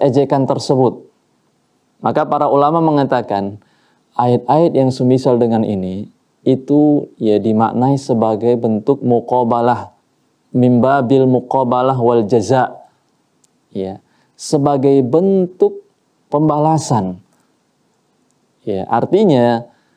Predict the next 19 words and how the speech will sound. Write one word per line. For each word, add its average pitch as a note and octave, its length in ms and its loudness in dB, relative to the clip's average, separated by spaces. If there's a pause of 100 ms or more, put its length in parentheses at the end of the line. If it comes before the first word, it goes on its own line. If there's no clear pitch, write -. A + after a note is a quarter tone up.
(240)
Allah D#3+ 260 -2
Subhanahu D3 640 0
wa B2+ 140 0
taala A2+ 480 2
tidaklah F#3+ 400 2
melakukan D3+ 560 0
sesuatu C3 480 0
itu D#3+ 80 2
secara C#3+ 400 0
zalim. B2 640 0 (920)
Ya, A2 80 -2
tidak C3 260 2
kat-, - 220 -4
ki-, - 260 -2
tidak G3+ 300 0
kita F3+ 160 -2
katakan C#3+ 480 -2
Allah C#3+ 340 2
itu C#3 160 -2